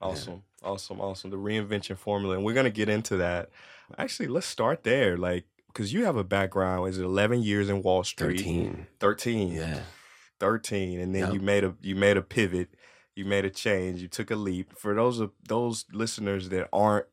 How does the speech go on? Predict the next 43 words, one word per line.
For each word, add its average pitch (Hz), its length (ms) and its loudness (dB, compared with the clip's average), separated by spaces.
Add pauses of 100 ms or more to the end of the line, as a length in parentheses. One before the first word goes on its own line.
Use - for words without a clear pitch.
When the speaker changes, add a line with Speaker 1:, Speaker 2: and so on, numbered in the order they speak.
(200)
Speaker 1:
familiar 101 500 0
with 95 240 -2
your 90 120 0
story, 92 580 0
with 95 200 -4
your 98 100 0
transformation, 92 960 -4 (120)
tell 117 160 -2
me 107 140 -2
what 101 440 2 (180)
got 113 300 0
you 107 120 0
into 104 160 0
Wall 92 260 2
Street 92 500 -6
and 90 180 -6
what 101 320 2 (180)
got 92 200 0
you 90 160 -2
out 95 140 2
of 90 80 0
Wall 90 200 -4
Street? - 400 -10 (400)
Speaker 2:
Phenomenal 76 480 -4
question. - 580 -4
So - 220 2
when 92 160 6
I 95 60 6
graduated 98 480 6
college, 90 580 0
I - 60 2
wasn't 131 300 4
one 139 100 4
of 123 60 4
those 110 200 4
cats 82 320 2
that 67 80 -2
knew 78 160 0
what 78 80 2
I 78 60 2
wanted 67 280 -2
to 85 80 -4
do, 50 200 -4